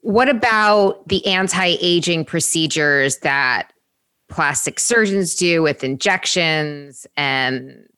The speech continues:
filler and Botox and all that stuff? So we've become a, uh,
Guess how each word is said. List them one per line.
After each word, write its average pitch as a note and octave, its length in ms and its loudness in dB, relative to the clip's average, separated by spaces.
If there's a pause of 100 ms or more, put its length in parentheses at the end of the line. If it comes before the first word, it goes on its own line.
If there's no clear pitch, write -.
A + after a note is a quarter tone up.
filler G3 680 4
and C#3 180 -2
Botox F#3 920 0
and B2+ 340 -8 (1000)
all D#3 140 0
that G2 220 -4
stuff? - 400 -4
So - 260 -2
we've D#3 160 -2
become D3+ 400 -4
a, C3+ 240 0
uh, B2+ 280 0